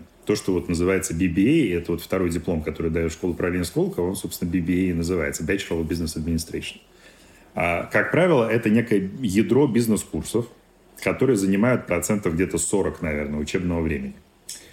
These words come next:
Вот. И процентов шестьдесят — это курсы, которые студенты просто выбирают, потому что, ну, все считают, что бакалавриат — это время для широкого образования, которые они берут по выбору.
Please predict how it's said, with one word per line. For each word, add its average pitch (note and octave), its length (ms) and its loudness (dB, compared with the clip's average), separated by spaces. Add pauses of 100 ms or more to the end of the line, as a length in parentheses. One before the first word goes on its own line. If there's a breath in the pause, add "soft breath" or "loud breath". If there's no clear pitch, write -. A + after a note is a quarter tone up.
(280 loud breath)
Вот. F#2 420 0
И - 120 6
процентов C3 540 2
шестьдесят — A#2 680 2 (220)
это A2 200 0
курсы, F#3+ 360 2
которые A#2+ 360 2
студенты A2 580 2
просто G#2 380 0
выбирают, A#2+ 580 2
потому F2 220 0
что, - 160 -4
ну, A2+ 140 0
все F#2 140 0
считают, E2+ 280 -2
что - 180 -6
бакалавриат — E2+ 480 -2
это - 80 -6
время E2 240 0
для D#2 80 -2
широкого E2+ 400 -2
образования, C#3 580 0 (380 loud breath)
которые D3+ 300 4
они A2 280 4
берут C#3 280 2
по G#2 100 2
выбору. E2 420 0